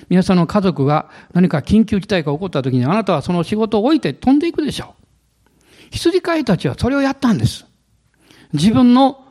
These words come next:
経済を横に置いて、救い主に会いに行ったんです。それは彼らが知っていたからです。聖霊様の働きもあったからです。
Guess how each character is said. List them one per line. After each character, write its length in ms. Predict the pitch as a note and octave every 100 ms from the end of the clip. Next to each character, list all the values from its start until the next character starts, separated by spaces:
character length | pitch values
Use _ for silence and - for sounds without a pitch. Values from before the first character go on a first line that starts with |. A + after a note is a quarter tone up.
| _
経 280 | - F#4 D#4
済 200 | A3 F3+
を 40 |
横 240 | F3 G3 B3
に 80 |
置 140 | A3+ C#4
い 80 | D#3+
て、 420 | F#3 A3 - _ _ _
救 300 | - - D#4+
い 80 | D4
主 200 | G3+ -
に 100 | A2+
会 180 | C3+ A3+
い 20 |
に 100 | B3+
行 100 | C#4+
っ 20 |
た 140 | - A3
ん 60 |
で 80 | A2+
す。 200 | - - _ _ _ _ _ -
そ 140 | - A#3+
れ 60 |
は 120 | B3+ A#3+
彼 240 | - C#4+
ら 100 | G#3+
が 100 | D#3+
知 120 | -
っ 20 | -
て 140 | D4+
い 60 | E4
た 140 | B3
か 120 | A#2
ら 100 | A#2
で 100 | -
す。 160 | - - - -
聖 220 | - D4
霊 100 | D#4+
様 220 | D4 D4
の 60 | C4+
働 300 | B3 C#4 B3+
き 60 |
も 100 | A#3+ F#3
あ 20 |
っ 80 | G3
た 100 | A#3+
か 100 | C4
ら 100 | F#3
で 140 | A2
す。 160 | -